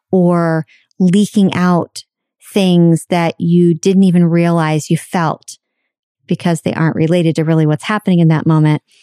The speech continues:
But things might come out that you didn't expect. You go into something called there. So there's, like, fight, flight, freeze, or it's called fawn, but I recently heard please. I love that one.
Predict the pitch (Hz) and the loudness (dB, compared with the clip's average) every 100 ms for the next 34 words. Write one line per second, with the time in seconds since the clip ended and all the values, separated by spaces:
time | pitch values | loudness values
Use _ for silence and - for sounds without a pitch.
0 | _ _ - 190 - - 247 226 226 196 | _ _ -6 -4 -4 -2 0 2 0 -2
1 | - 202 180 156 143 - _ 180 165 185 | -4 0 0 0 -4 -8 _ -4 0 2
2 | 175 170 170 - _ _ _ _ _ _ | 4 2 0 -2 _ _ _ _ _ _
3 | _ _ 170 196 180 - - - - - | _ _ -4 -2 -2 -4 -8 -8 -10 -20
4 | _ _ _ - 196 202 190 202 202 202 | _ _ _ 0 2 2 2 0 2 0
5 | 185 185 - 185 185 190 185 - 170 165 | 0 -4 -2 0 2 2 0 -2 -2 0
6 | 165 165 160 _ _ _ _ 180 180 - | 0 -2 -4 _ _ _ _ -4 -4 -4
7 | - 180 175 165 185 - - - 190 196 | -4 0 0 -2 -6 -8 -10 -6 -4 -4
8 | - _ _ - 180 175 175 - - _ | -6 _ _ -4 -2 0 -2 -4 -16 _
9 | _ _ _ _ - - 180 175 175 185 | _ _ _ _ -10 -2 0 2 2 0
10 | 185 - _ _ _ _ - 180 160 156 | -2 -10 _ _ _ _ -4 -2 -2 -4
11 | - - - 190 165 - 226 220 175 170 | -10 -10 -4 -4 -4 -2 0 2 2 2
12 | 170 175 180 - - 165 165 147 - 185 | 0 0 0 0 0 2 0 -2 -2 0
13 | 165 151 147 165 160 156 156 143 | 0 0 -2 -2 -2 -4 -4 -4